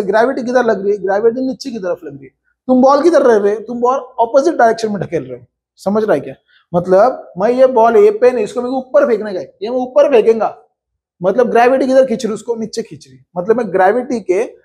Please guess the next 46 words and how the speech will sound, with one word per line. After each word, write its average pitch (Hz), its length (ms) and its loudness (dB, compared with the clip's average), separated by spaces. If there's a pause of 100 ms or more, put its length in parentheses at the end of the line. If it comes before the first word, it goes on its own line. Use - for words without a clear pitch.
(180)
अपोजिट 240 420 2
डायरेक्शन 247 420 2
में 254 120 -6
बॉल 233 180 2
को 233 120 0
ढकल 233 260 0
रहा 240 140 2
हूं 220 80 -2
ना। 311 140 2 (600)
ग्रेविटी 214 380 2
बॉल 262 220 2
को 262 80 -8
किधर 269 220 0
खींच 220 200 -4
रही 233 120 -2
है, 226 320 2
नीचे 220 240 -4
खींच 160 200 -6
रही 135 100 -16
है, - 120 -20 (120)
मैं 240 120 0
बॉल 247 180 2
को 254 80 0
किधर 262 240 2
ढकल 220 280 2
रहा, 226 160 4 (140)
ऊपर 269 300 0
ढकल 190 280 2
रहा, 143 140 -8 (480)
जी 196 320 -2
के 311 80 -4
अगेंस्ट 269 540 2
ढकल 180 140 -4
रहा, 143 180 -4
इसलिए 247 300 -6
जी 214 200 -2
की 254 100 -2
वैल्यू 247 240 2
क्या 247 140 2
होगी 220 160 0
यहाँ 185 140 2
पर, 220 140 -6
माइनस 185 300 -2
दस 156 220 -10
आ 143 40 -20
जाएगी। 135 260 -20